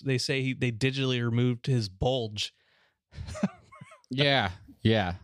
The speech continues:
Speaker 2: I'm trying to remember who it was.
Speaker 1: You know, which, which
Speaker 2: Um,
Speaker 1: is, which is
Speaker 2: Jason, Jason Derulo, I think.
Speaker 1: Yeah, that's right. And that's unfortunate because, um, that, that movie is,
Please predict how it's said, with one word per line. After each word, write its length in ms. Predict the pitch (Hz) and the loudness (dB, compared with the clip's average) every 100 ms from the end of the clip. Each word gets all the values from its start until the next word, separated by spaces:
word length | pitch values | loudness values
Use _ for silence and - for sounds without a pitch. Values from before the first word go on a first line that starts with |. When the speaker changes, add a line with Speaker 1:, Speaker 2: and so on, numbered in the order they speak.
| - | -4
Speaker 2:
I'm 140 | 101 | -4
trying 180 | - 104 | -2 -2
to 40 | |
remember 260 | 101 98 92 | 0 -2 -2
who 100 | 92 | -4
it 80 | 80 | -4
was. 380 | 82 - - - | -8 -12 -14 0
Speaker 1:
You 80 | 175 | 2
know, 60 | |
which, 140 | 220 240 | 2 2
which 240 | 175 196 | 2 2
Speaker 2:
Um, 40 | 214 | 0
Speaker 1:
is, 140 | - | 0
which 160 | 180 220 | 0 0
is 180 | 196 | 0
Speaker 2:
Jason, 440 | 123 123 - 127 110 - | 0 -2 2 0 0 -2
Jason 400 | 107 110 120 110 | -2 0 0 0
Derulo, 580 | 95 92 101 120 135 139 | 2 0 0 -2 -4 -4
I 120 | 135 | -6
think. 240 | - 143 - | -6 -8 -4
Speaker 1:
Yeah, 340 | 160 151 131 | -2 0 -2
that's 180 | 127 - | -2 -2
right. 160 | 117 - | -4 -2
And 100 | 160 | 0
that's 160 | 175 196 | 2 2
unfortunate 680 | 190 - 185 202 151 120 120 | 0 2 2 2 0 -2 -2
because, 440 | 120 135 120 107 - - - _ _ | 0 2 2 0 -6 -20 -20 _ _
um, 560 | - 123 120 117 110 104 _ _ _ - | -2 0 0 0 0 -2 _ _ _ -10
that, 400 | 120 139 131 - - | -4 0 -2 -4 -2
that 160 | 139 | 0
movie 400 | 131 143 156 143 | 4 2 2 0
is, 280 | 120 110 - | 0 -2 -4